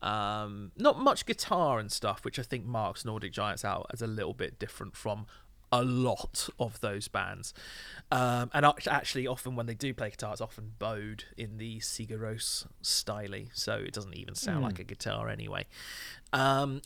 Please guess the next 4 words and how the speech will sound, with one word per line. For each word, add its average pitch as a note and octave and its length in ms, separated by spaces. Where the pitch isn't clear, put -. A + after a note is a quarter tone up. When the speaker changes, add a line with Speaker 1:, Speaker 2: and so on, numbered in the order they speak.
Speaker 1:
and D3+ 440
the D#3 300
music F3+ 460
itself D3 840